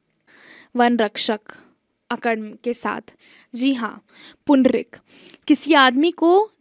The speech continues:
जिस पर मुझे शक होता है और जब तक वह अपना परिचय जितना तुमने दिया है उससे अधिक नहीं देता, मैं इस राह से नहीं जाने देता। राजा, अच्छी बात है भाई, मुझे बड़ी खुशी है कि मेरी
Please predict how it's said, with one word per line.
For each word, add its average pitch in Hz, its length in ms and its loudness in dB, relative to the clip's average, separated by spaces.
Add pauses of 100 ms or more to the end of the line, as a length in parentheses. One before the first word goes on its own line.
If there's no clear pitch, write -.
(160)
जिस 285 220 0
पर 285 300 -2 (100)
मुझे 254 220 -2
शक 269 240 -2 (100)
होता 233 260 -4
है 220 340 -8 (140)
और 247 140 0
जब 226 220 -2 (100)
तक 311 240 -2
वह 262 120 0
अपना 247 240 -4
परिचय 233 500 -4
जितना 214 360 -6
तुमने 254 420 0
दिया 208 300 -6
है 240 260 -2
उससे 381 320 0
अधिक 349 300 -2
नहीं 247 280 -4
देता, 233 440 -6 (560)
मैं 311 240 0
इस - 260 -6
राह 220 220 -2
से 247 320 -4
नहीं 311 300 0
जाने 196 320 -8
देता। - 360 -16 (680)
राजा, - 380 -6 (640)
अच्छी - 360 2
बात 262 280 2
है 277 100 2
भाई, 233 360 -2 (200)
मुझे 262 300 0
बड़ी 247 280 2
खुशी 294 440 -2
है 233 340 -2
कि 330 220 -8
मेरी 233 520 -2